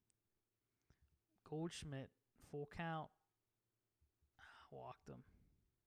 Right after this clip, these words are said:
Oh, don't. Back-to-back walks. Why, why do you do this to yourself, Mitch? Why? All right,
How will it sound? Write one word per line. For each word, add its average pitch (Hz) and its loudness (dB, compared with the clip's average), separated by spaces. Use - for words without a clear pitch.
Oh, 143 0
don't. 160 -2
Back-to-back 151 0
walks. 147 -2
Why, 262 -2
why 254 2
do 320 4
you 294 4
do 226 2
this 233 4
to - -8
yourself, - -8
Mitch? - -8
Why? 160 2
All 165 4
right, 151 4